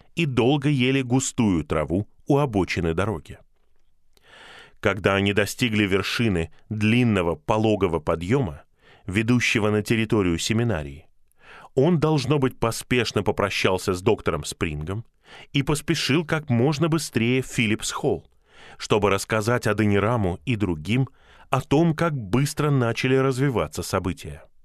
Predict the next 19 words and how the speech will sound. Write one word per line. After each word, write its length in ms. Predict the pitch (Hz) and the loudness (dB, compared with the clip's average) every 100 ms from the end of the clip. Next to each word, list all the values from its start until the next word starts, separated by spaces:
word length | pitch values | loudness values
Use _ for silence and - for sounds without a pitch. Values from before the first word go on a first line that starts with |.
| _ - _ _ _ - - - - - _ | _ -20 _ _ _ -20 -20 -20 -20 -20 _
В 160 | - | -10
тот 260 | - 107 92 | 0 0 2
вечер 460 | 92 117 - 98 - _ - - | 0 0 -2 -8 -12 _ -20 -20
собрание 640 | - - 90 87 123 165 156 | -8 -2 0 2 2 2 0
«Кокус» 580 | - 98 - 117 - - - | 0 0 0 -4 -6 -14 -18
состоялось 760 | - 117 - 92 90 127 170 127 | -4 -2 0 0 2 2 0 -2
в 60 | |
гостиной 680 | 110 131 - - 107 139 147 | -2 -2 -2 -2 2 2 2
длинного 640 | 110 107 131 123 98 85 | 0 2 4 4 4 2
белого 500 | 82 98 104 82 71 | 0 0 2 2 0
дома 380 | 73 85 98 107 - - | 0 0 2 -2 -6 -8
доктора 520 | 107 101 - 90 87 | 0 0 2 -2 -2
Стюарта. 600 | - 151 87 73 - - _ _ _ _ - - - - | -2 -2 -2 -6 -16 -20 _ _ _ _ -20 -20 -16 -2
На 200 | 95 87 | 0 2
нем, 280 | 85 113 135 | 4 4 4
разумеется, 720 | 147 151 135 117 117 - 131 - - | 2 2 2 2 0 -2 -6 -10 -2
присутствовали 800 | - 117 - 139 151 - 156 151 | 0 0 2 0 0 -2 0 0
доктора 560 | 120 127 - 127 120 95 | 0 -2 0 -2 0 -2
Гриффин 640 | 92 101 90 80 120 127 | -2 0 0 0 -2 -2